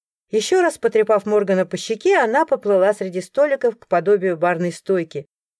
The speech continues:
Улыбнувшись ей вслед, Морган опустился на стул. «Кушай с удовольствием», произнёс он мне непривычное пожелание.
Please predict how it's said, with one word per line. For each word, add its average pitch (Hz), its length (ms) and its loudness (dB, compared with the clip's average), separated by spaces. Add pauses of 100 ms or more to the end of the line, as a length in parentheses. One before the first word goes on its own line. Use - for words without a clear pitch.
(100)
Улыбнувшись 185 720 -2
ей 180 160 -2
вслед, 262 460 -2
Морган 240 340 0
опустился 202 540 -2
на 180 100 -4
стул. 156 400 -10 (640)
«Кушай 151 320 -8
с - 80 -16
удовольствием», 120 720 -14 (360)
произнёс 214 460 2
он 247 100 -2
мне 208 160 -2
непривычное 202 580 -2
пожелание. 175 600 -2